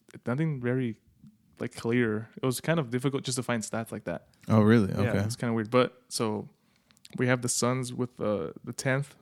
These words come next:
Speaker 1: ranked offense
Speaker 2: Uh-huh.
Speaker 1: and the second best defense.
Speaker 2: Oh, whoa, second best defense? Really?
Speaker 1: Yeah, I don't know if it, that's just, like, for the playoffs or for the regular season.
Speaker 2: Oh, okay.
Speaker 1: I'm, I'm not entirely sure.
Speaker 2: Gotcha.
Speaker 1: Um, but the Bucks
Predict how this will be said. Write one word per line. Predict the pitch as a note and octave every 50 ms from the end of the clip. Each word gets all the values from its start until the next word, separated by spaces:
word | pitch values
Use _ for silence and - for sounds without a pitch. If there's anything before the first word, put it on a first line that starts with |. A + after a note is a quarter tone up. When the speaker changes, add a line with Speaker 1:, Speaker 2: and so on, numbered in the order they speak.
| _ _ G#3 G#3+ - _ _ _ _ _ _ _ - -
Speaker 1:
ranked | - A#2+ A#2+ B2+ B2+ - -
offense | - B2+ C3 - - F3+ F3+ F3+ - - - _ _ - G#2+
Speaker 2:
Uh-huh. | G#2 G#2+ F#2+ G#2 A#2+ - _ _ - _ _ _ -
Speaker 1:
and | A#2+ A#2 A2+
the | A2
second | - - B2 A#2+ A2+ A2+ A2+
best | - F2 - -
defense. | - - - - - - - - _ _ _ _ _ _ _ _ _ _ _ _ _ _ _ _ _ _ _ _ -
Speaker 2:
Oh, | C#3+ D3+ D#3 -
whoa, | - - F#2 C#3 C#3+ - -
second | - - - A2 C#3+ - D#3+ A#2+
best | B2+ B2+ - -
defense? | D#3+ E3+ A#3+ D4 B3+ - -
Really? | - B2+ E3+ D#3+ G#2 G#2 G#2+
Speaker 1:
Yeah, | A#2+ B2 A#2 A2 G#2+ -
I | B2
don't | C3+ D3+
know | D#3+ E3+ E3+ - - - _ _ _ _ _ -
if | - B2 -
it, | C3 A#2
that's | - B2 A#2+ A#2+ - - -
just, | - - B2+ A#2+ - -
like, | A#2 A2 - _ _ _ - - C#3
for | - B2+
the | A2+ G#2+
playoffs | - - C#3 D#3 E3+ F#3 F#3+ - -
or | - A#2+ A#2 A#2 A2
for | - A#2
the | A2+
regular | A2+ A2 A2 - A2+ -
season. | - A#2+ - - - - - -
Speaker 2:
Oh, | F#2+ F#2+ F#2+ F#2+ - - G2+
okay. | - - F#2
Speaker 1:
I'm, | G2 G2+
I'm | C3
not | B2+ B2 B2
entirely | B2 A#2+ B2 A2+ A2 -
sure. | - - G#2+ A2+ - _ _ _ _ _
Speaker 2:
Gotcha. | - F#2+ F#2 - - - - A2 A#2+ - - - - -
Speaker 1:
Um, | A#2 A#2 A#2 A2+ A#2 A2+ A2 G#2 -
but | A#2 -
the | G#2
Bucks | G#2 - - F3+ - -